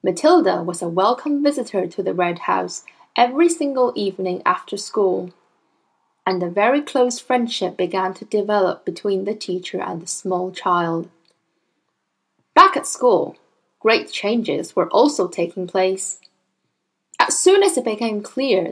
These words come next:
that Miss Trunchbull had completely disappeared from the scene, the excellent Mister Trilby was appointed head teacher in her place.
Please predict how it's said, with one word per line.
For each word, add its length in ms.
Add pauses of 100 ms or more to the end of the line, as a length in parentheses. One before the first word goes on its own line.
that 220
Miss 200
Trunchbull 680
had 180
completely 580
disappeared 600
from 180
the 80
scene, 540 (840)
the 120
excellent 680
Mister 380
Trilby 560
was 180
appointed 500
head 280
teacher 420
in 180
her 200
place. 640